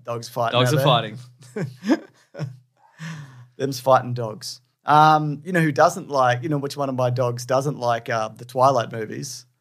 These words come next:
Speaker 1: Oh, by the way, we're sorry for all the tricks. Um, <laughs> we're just doing Twilight now,
Speaker 2: Yeah,
Speaker 1: aren't
Speaker 2: we're
Speaker 1: we?
Speaker 2: just doing Twilight, I guess. We just keep doing
Speaker 1: But we
Speaker 2: Twi-
Speaker 1: lied last
Speaker 2: keep
Speaker 1: week,
Speaker 2: doing
Speaker 1: so
Speaker 2: Twilight movies until we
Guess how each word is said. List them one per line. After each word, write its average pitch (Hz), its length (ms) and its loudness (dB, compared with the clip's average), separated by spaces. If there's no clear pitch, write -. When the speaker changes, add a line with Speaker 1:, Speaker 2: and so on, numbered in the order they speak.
Speaker 1:
Oh, 131 80 -4
by 131 160 6
the 123 60 4
way, 113 280 -2
we're 156 80 -4
sorry 131 420 0
for 139 120 -12
all 127 60 -2
the 120 60 -4
tricks. 123 480 -8
Um, 120 340 2
<laughs> - 340 -20
we're 185 80 -8
just 202 120 -8
doing 208 140 -6
Twilight 127 460 2
now, 127 180 -8
Speaker 2:
Yeah, - 60 -4
Speaker 1:
aren't 226 80 -2
Speaker 2:
we're 220 60 -6
Speaker 1:
we? - 60 -6
Speaker 2:
just - 100 -8
doing 226 140 -4
Twilight, 170 360 2
I 120 80 0
guess. 139 480 -4
We 156 80 -8
just 175 220 -12
keep 170 160 -2
doing 170 120 -4
Speaker 1:
But 180 80 -2
we 196 60 6
Speaker 2:
Twi- 170 80 8
Speaker 1:
lied 190 160 6
last 156 280 2
Speaker 2:
keep 143 80 -8
Speaker 1:
week, 254 140 2
Speaker 2:
doing 226 160 -2
Speaker 1:
so 143 60 -2
Speaker 2:
Twilight 208 340 4
movies 170 300 -2
until 156 260 -2
we 139 280 -4